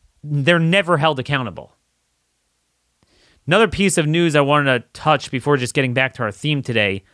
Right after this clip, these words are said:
of the conservative version of hell that the, that the conservative movement and the, and the de-, uh, Republicans give us. This is from medicalexpress dot com. Austrian court overturns virus mask mandate in school. The Austria's constitutional court ruled Wednesday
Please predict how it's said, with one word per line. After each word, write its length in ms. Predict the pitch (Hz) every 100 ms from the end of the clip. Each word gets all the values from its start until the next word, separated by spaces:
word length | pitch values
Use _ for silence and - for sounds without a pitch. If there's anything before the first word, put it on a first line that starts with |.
| _ _ _ _
of 180 | 117 113
the 80 | 110
conservative 680 | 139 123 - 160 147 131
version 360 | 110 139 117 123
of 100 | 98
hell 480 | 123 139 90 80 - _ _ _ -
that 160 | 110
the, 180 | 117 117
that 220 | 117 113
the 360 | 117 107 98 90
conservative 420 | 120 110 143 127
movement 320 | 120 135 127 117
and 80 |
the, 160 | 110 110
and 200 | 110 113
the 60 | 104
de-, 320 | 101 120 101
uh, 40 | 104
Republicans 540 | 101 139 127 113 98
give 160 | 147 117
us. 240 | 95 - _ _ _ _ _ _ _ _ _ _ _
This 120 | 151
is 40 | 160
from 140 | 147
medicalexpress 680 | 143 151 139 120 - 147 131
dot 200 | 127 110
com. 300 | 131 151 127 -
Austrian 580 | 147 180 - 180 160 131
court 400 | - 170 120 -
overturns 640 | 147 143 143 143 139 123
virus 480 | 104 120 131 123 -
mask 320 | 127 127 -
mandate 480 | 113 98 95 87 - _
in 120 | 104
school. 400 | 104 - 104 - _ _ _ _ _ _ _ _ _
The 80 | -
Austria's 400 | 135 - 151 123
constitutional 540 | 131 123 - 131 117
court 300 | - 156 151
ruled 280 | 120 139 120
Wednesday 500 | 120 131 123 143 135